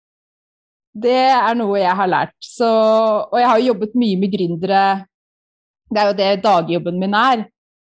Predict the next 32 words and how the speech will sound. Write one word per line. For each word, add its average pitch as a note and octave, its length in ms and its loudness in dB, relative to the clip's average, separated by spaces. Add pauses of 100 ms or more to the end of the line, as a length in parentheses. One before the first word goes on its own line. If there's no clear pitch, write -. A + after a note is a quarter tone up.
(380)
Og G#3+ 960 0 (460)
ja, B3+ 120 0 (100)
ungdomsbedrifter G#3 960 -4
og G#3+ 80 -2
voksne A#3 400 -8
bedrifter, G3 560 -4
og G3+ 480 0
uansett B3 480 0
egentlig G#3 300 -2
hvilken G3+ 340 -2
bedrift - 600 -10 (200)
du A#3 60 -8
starter, B3 680 -2 (500)
så - 220 -4 (100)
er F#3 240 2
du C#4 380 -2
nødt G#3+ 180 -4
til B3+ 140 -4
å A#3+ 80 -2
gjøre, B3 420 0
og A3 160 -2
du A#3+ 80 0
er G#3 160 2
også G3+ 220 -2
egentlig G3+ 240 -4
nødt F3+ 180 -2
til A#3 80 -6
å G#3+ 60 -2
gjøre G#3 180 -4
feil. F4 240 0
Og A3+ 80 2
jo C4+ 80 0